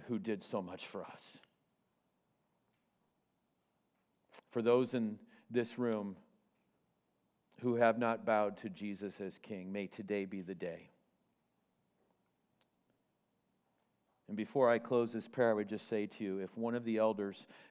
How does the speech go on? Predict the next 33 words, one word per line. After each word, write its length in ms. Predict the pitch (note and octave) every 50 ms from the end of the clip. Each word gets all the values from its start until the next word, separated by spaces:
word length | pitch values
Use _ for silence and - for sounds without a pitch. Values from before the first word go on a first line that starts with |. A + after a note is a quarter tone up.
| _
could 180 | - - A2+ -
talk 320 | - - A2+ A2 G#2+ -
with 180 | - G2+ - -
you, 200 | G#2+ G2 F#2+ F#2+
just, 260 | E2+ B2 A2+ - - - - - - - -
we 100 | B2 A#2+
would 140 | A#2 G#2+
love 220 | G#2+ G#2+ G#2+ A2 G#2+
to 80 | G#2+
meet 240 | G2 G2+ G#2 G#2 G2
with 220 | F2+ G2 F#2+ - -
you 180 | G2 F#2+ F#2+
and, 160 | F#2 F2+ G2 -
and 120 | G#2 G#2 F#2+
share 280 | - - - A2+ G#2+
with 240 | G#2 G#2 G2 - -
you 220 | G2 F#2 F2+ F2+ E2+ F2
about 280 | F#2 G2+ F#2+ F2+ E2+
Christ 420 | - - - F#2+ F#2 F#2 F2+ - -
if 140 | F2+ -
you 60 | - G#2
don't 200 | F#2+ G#2 G#2 F#2+
know 120 | G2 F#2
Christ 360 | F2+ - G#2 F#2+ F#2+ - -
as 120 | G2+ F#2 E2
your 120 | F#2 F2+
Savior. 500 | - - F2+ F2 F2 E2+ E2+ F#2 F#2+ F#2 - _ _ _ _ _ _ _ _ _ _ _ _ _ _ _ _ _ _ _ _ _ _ _ _ _ _ _ _ _ _ _ _ _ _ _ _ _ _ _ _ _
Just 200 | - G#2+ - -
come 200 | - A#2+ A2+ G2
find 320 | - - G#2+ G2 F#2+ F#2+
one 120 | F#2 F#2 F2+
of 120 | F2 E2
us. 160 | E2+ E2+ E2+